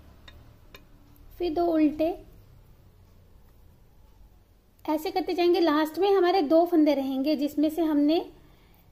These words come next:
इसको तो सीधा बुनना है और edge stitch को भी सीधा बुन लेंगे क्योंकि right side है। ये देखिए, तो ये हमने row one complete कर ली है। अब रो टू में हमने जैसे फंदे बुने हैं वैसे ही हम बुनेंगे। जो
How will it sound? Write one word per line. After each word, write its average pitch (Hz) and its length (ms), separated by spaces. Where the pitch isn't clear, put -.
इसको 294 260
तो 370 120
सीधा 339 280
बुनना 302 220
है 359 180
और 359 120
edge 269 160
stitch - 240
को 302 140
भी 359 140
सीधा 269 280
बुन 262 120
लेंगे 269 280
क्योंकि 294 300
right 240 260
side 220 280
है। 226 120
ये 226 120
देखिए, 214 300
तो 311 80
ये 349 200
हमने 330 340
row 339 140
one 302 220
complete 277 400
कर 269 140
ली 277 160
है। 294 240
अब 302 260
रो 320 200
टू 392 180
में 415 160
हमने 349 380
जैसे 294 340
फंदे 320 260
बुने 302 240
हैं 330 140
वैसे 285 300
ही 311 120
हम 262 140
बुनेंगे। 233 380
जो 285 320